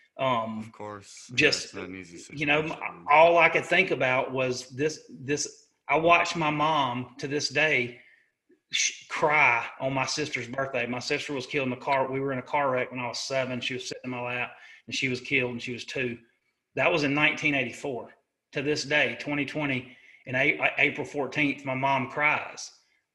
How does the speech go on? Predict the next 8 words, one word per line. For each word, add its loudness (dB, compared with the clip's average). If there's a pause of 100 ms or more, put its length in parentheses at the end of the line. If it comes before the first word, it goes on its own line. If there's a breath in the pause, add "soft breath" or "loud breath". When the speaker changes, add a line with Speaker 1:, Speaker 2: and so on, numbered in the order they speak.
(140)
Speaker 1:
because -4
of -6
the -8
loss 0
of -2
my -4
sister. -6 (640 soft breath)
And -2